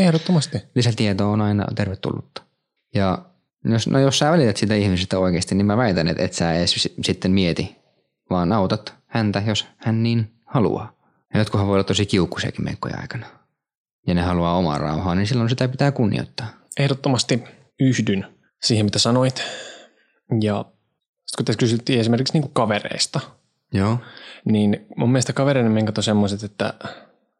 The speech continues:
Speaker 1: en mä niinku koe hirveästi reagoivani niihin mitenkään.
Speaker 2: Joo.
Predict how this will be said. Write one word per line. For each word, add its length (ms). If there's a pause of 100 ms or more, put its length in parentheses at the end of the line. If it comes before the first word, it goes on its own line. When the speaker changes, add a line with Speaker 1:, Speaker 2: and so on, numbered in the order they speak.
(140)
Speaker 1:
en 60
mä 100
niinku 420 (1040)
koe 200
hirveästi 280
reagoivani 720
niihin 400 (360)
mitenkään. 540 (360)
Speaker 2:
Joo. 260